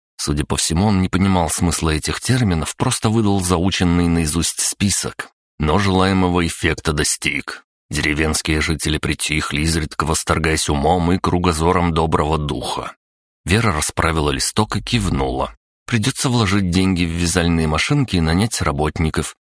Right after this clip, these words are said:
Сначала будем работать на массового покупателя, вязать много и то, что покупает чаще всего. Уж потом можно подумать об открытии ателье.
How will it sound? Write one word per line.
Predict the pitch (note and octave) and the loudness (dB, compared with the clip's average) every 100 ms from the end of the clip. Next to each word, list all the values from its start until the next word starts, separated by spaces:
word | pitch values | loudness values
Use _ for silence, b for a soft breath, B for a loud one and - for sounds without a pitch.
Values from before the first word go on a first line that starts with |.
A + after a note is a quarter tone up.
| - | -6
Сначала | - F3+ F#3 C#3 | -2 0 2 0
будем | F#2 F#2 F2 | 2 2 2
работать | E2+ G2 D3+ - - | 2 0 -2 -4 0
на | F3+ E3 | 0 2
массового | F#2+ - - E2 E2 D#2+ | 2 0 -2 0 0 0
покупателя, | - D#2+ E2+ D#2 D2+ D2 D2 - A2+ | -2 -2 0 0 0 0 -2 -2 -2
вязать | B2 E3 - | 0 -2 0
много | G2+ C#3 A2+ | 2 2 2
и | E2+ | 0
то, | - A#2+ | 0 -2
что | - | -2
покупает | - - - A2+ A#2+ | -4 -2 0 0 0
чаще | - - A#2 - D#2+ | -2 -2 0 -2 -2
всего. | - - C#2+ D2 - _ _ - | -2 0 0 -2 -6 _ _ -2
Уж | G#3 - | -2 -2
потом | - B2 | 2 2
можно | G#2+ F2+ E2 | 2 2 0
подумать | D#2+ F2 G2+ | 2 2 0
об | D#2+ D#2 | 0 -2
открытии | - D#2+ C#2 - F2 | -2 -4 -2 0 0
ателье. | F2 G#2 G#2+ A#2+ B2+ | 2 0 0 0 -4